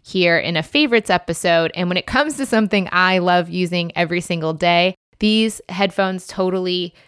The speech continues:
count. For a long time before that, I was using my very cute little Urban Ears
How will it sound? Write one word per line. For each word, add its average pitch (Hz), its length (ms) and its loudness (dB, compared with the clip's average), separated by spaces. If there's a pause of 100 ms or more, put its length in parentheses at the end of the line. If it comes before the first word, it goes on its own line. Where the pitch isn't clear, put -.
(120)
count. - 480 -4 (180)
For 208 240 -4
a 196 60 0
long 226 400 -2
time 233 240 -2
before 190 380 0
that, 175 280 0
I 185 60 0
was 190 180 -2
using 196 280 -4
my 175 140 -4
very 202 320 0
cute - 360 -10
little 185 280 -4
Urban 185 400 0
Ears 175 400 0